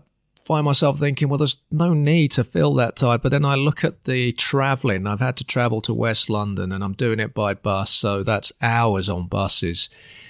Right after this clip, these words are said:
in the evenings, coming back very late. I also think that, well, then there's the problem, which I knew. I think that was the first hard swallow there at, uh, oh eight forty hours.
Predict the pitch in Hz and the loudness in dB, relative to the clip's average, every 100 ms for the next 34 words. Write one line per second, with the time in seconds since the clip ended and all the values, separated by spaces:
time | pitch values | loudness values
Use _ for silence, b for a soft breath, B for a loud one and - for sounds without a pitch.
0 | B - 104 92 90 90 92 - 120 110 | B -2 0 0 0 -2 -2 0 0 -2
1 | 98 98 95 107 98 90 92 95 90 101 | -4 -4 -4 -4 -4 -2 -4 -4 -2 -2
2 | 117 - 113 107 - 101 101 - 98 - | 0 0 0 -2 -4 -4 -4 -4 -6 -8
3 | _ _ _ - 127 110 123 123 117 - | _ _ _ 0 2 4 2 2 2 0
4 | 117 120 98 92 104 87 90 82 82 90 | 0 -2 -2 -2 -2 -2 -4 -6 -4 -4
5 | 85 - 98 104 90 - 85 85 - 113 | -4 -6 -4 -2 -2 0 0 2 2 2
6 | 82 80 90 95 - 90 - - - 87 | 0 -2 -4 -4 -6 -6 -4 -2 0 -2
7 | 85 - 101 90 92 - 104 92 - 87 | -4 -4 -2 -4 -8 -6 -4 -4 -4 -4
8 | 87 90 87 95 | -4 -4 -4 -4